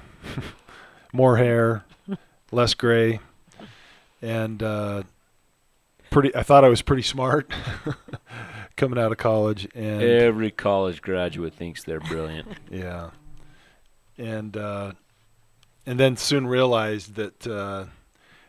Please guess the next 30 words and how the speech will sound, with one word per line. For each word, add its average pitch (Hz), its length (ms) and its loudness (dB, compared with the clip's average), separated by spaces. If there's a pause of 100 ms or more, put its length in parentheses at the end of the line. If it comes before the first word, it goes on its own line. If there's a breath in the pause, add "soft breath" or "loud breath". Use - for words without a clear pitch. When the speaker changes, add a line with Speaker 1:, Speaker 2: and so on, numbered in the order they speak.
Speaker 1:
yeah, 131 160 -8
I 117 140 -6
was 113 160 -4
in 120 100 -4
the 110 80 -6
business 113 520 -2
and 104 280 -10 (180)
realized 110 440 2
that 104 140 -6
I 104 120 -6 (420)
didn't 120 220 -2
know 104 180 -6
a 95 40 -6
lot. 95 380 -6
I 95 80 -12
didn't, 107 380 -10
I 95 80 -10
wasn't 101 300 -4
that 90 160 -10
smart. 92 440 -8
I, 90 220 -12 (580 soft breath)
I 113 60 -8
think 117 200 -6
the 107 100 -10
markets 107 680 -4
and, 98 380 -14
uh, 92 100 -10
financial 107 440 -10
markets 98 500 -10
and 90 320 -14